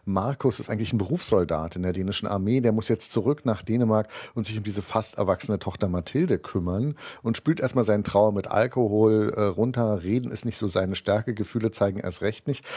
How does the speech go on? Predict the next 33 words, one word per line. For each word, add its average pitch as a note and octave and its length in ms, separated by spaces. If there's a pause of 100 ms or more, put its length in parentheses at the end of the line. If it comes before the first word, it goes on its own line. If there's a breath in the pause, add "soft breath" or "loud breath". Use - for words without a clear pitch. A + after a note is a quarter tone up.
(140 loud breath)
Und A#2 80
plötzlich C3 240
stehen C#3 160
so C3+ 80
drei B2+ 220
seltsame D3 800
Herren C3+ 420
vor F2 180
seiner D2+ 340
Tür. - 380
Otto, F#3 460 (240 loud breath)
ein G#2 240
hypernervösiger, A2+ 880
bärtiger G2+ 420
Mathematiker, G2 840 (300 loud breath)
der A2 140
in D3 100
dieser B2 240
Unglücksmetro B2+ 680
saß. G#2+ 360
Er G#2+ 100
hatte A2+ 180
seiner G#2+ 300
Frau G#2 260
sogar F#2+ 240
den F#2 140
Platz C#3+ 280
angeboten F#2 520
und F#2+ 100
fühlt - 180
sich G2+ 140
jetzt F2+ 140
schuldig. A#2 500